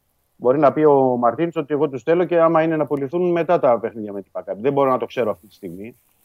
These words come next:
Θα πρέπει να το δούμε στην, ε, πορεία. Αλλά, ε, επαναλαμβάνω ότι αν πάρει ο Ολυμπιακός Αμπουμπακάρ Καμαρά, δεν μπορεί να κρατήσει,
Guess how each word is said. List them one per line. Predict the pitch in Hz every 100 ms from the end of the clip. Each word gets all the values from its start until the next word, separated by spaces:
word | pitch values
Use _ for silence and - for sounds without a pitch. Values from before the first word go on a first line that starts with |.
| _ _
Θα | -
πρέπει | 135 139
να | 147
το | 139
δούμε | 139 147
στην, | - 143
ε, | 139 135 135 -
πορεία. | 135 139 110
Αλλά, | 98 123 151 180 - 117
ε, | 151 156
επαναλαμβάνω | 143 135 139 147 170 196 196 190 - - - _
ότι | 151 180
αν | 190 -
πάρει | 185 180
ο |
Ολυμπιακός | 180 165 160 175 165
Αμπουμπακάρ | 156 139 135 127 175 165
Καμαρά, | 160 139 120 123 156
δεν | 208
μπορεί | 214 196
να | 151
κρατήσει, | 131 120 117 -